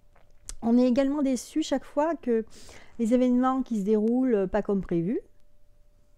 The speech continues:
ou alors quand les autres, comme, euh,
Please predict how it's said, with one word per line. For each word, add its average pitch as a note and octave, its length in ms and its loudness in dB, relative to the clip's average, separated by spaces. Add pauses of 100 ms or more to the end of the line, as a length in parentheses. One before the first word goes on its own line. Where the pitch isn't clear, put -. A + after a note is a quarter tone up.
(1080)
ou A#3 60 6
alors A#3+ 320 8
quand B3+ 220 2
les A#3 260 4
autres, B3+ 520 0
comme, G#3+ 300 0
euh, F3+ 420 -4